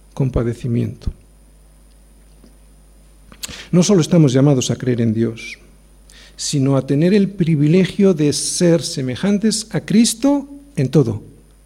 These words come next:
también en sus padecimientos. No hay semejanza más clara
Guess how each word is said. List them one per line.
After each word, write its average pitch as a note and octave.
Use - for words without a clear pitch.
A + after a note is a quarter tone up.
también B2+
en A2
sus -
padecimientos. -
No G#3+
hay A#3+
semejanza D3
más F3+
clara B2+